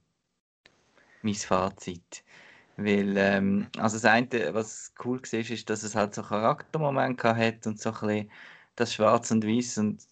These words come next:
Speaker 1: recht cool, dass man in gewissen Szenen, wir kommen dazu, dann fürs Imperium sogar Juhu gemacht hat und so.
Speaker 2: Mhm.
Speaker 1: Aber, ähm, es ist halt einfach irgendwie ein bisschen, wieder ein bisschen, ja, wenig aufs, also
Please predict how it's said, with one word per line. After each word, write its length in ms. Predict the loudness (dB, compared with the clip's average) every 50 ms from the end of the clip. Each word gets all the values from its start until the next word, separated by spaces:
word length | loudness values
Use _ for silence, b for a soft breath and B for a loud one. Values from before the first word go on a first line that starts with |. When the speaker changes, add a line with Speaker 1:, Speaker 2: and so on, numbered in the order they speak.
| -10 -8 0
Speaker 1:
recht 380 | 4 4 4 4 4 -2 -4
cool, 200 | -2 0 0 0
dass 160 | 0 -2 -2 0
man 320 | 0 2 2 0 0 -2
in 160 | -2 -4 -2
gewissen 320 | 0 0 -2 -2 -2 -8 -4
Szenen, 340 | 2 4 4 4 6 4
wir 120 | 2 2 2
kommen 220 | 2 2 2 2
dazu, 280 | 2 0 0 0 0 2
dann 180 | 4 2 2
fürs 200 | 2 0 -2 -2 0
Imperium 640 | 0 0 0 2 2 2 4 6 6 6 4 4 2
sogar 340 | 0 4 6 8 8 8
Juhu 460 | 6 6 4 2 2 2 0 0 0 0
gemacht 400 | 2 4 4 4 4 0 0 0
hat 260 | 0 0 0 -4 -8
und 140 | -8 -4 0
so. 280 | 2 2 2 0 -2 B B B B B B B B B
Speaker 2:
Mhm. 300 | -16 -16 -16 -16 -18 B 2
Speaker 1:
Aber, 580 | 6 6 8 8 8 6 4 4 0 0 2 2
ähm, 680 | 4 4 4 4 4 4 4 4 2 2 2 2 2
es 380 | 2 2 2 2 2 0 -2 -2
ist 400 | -2 -2 -2 -4 -6 -6 -4 -2
halt 340 | 2 4 4 4 4 4 2
einfach 320 | 2 2 2 -4 -8 -6
irgendwie 400 | -6 -6 -2 -2 0 0 0 0
ein 40 | -2 -2
bisschen, 1000 | -2 0 0 0 0 -2 -4 -6 -6 -8 -10 -10 -10 -12 -14 _ _ _ -8 -4 -2
wieder 240 | -2 0 0 -2
ein 60 | -2 -2 0
bisschen, 580 | 2 2 4 4 4 4 4 2 0 -6 -14 -20 _ _ _ _ _ _ _ _ _ _ _ _ _
ja, 380 | 2 6 6 6 6 4 2 2
wenig 360 | 2 4 4 4 2 0 0
aufs, 280 | -2 -2 -2 -6 -4 -2
also 320 | -2 -2 0 0 -2 -2